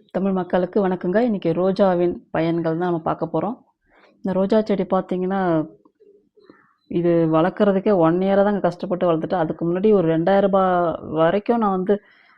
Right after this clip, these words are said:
அ, வாங்கி செடியை வச்சு, வச்சு, வச்சு எனக்கு வரல. எனக்கு பன்னீர் ரோஸ்னா ரொம்ப பிடிக்குங்க. ஏன்னா மத்த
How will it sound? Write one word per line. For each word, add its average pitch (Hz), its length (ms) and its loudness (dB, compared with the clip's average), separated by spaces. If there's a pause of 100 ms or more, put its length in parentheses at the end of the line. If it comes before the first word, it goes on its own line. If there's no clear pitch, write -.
(200)
அ, 175 240 0 (420)
வாங்கி 180 380 0
செடியை 185 280 2
வச்சு, 175 260 2
வச்சு, 185 220 0
வச்சு 208 160 2
எனக்கு 175 160 4
வரல. 175 140 2
எனக்கு 170 340 0
பன்னீர் 214 260 2
ரோஸ்னா 185 320 2
ரொம்ப 180 420 0
பிடிக்குங்க. 170 400 -4 (760)
ஏன்னா 170 120 -4
மத்த 170 440 0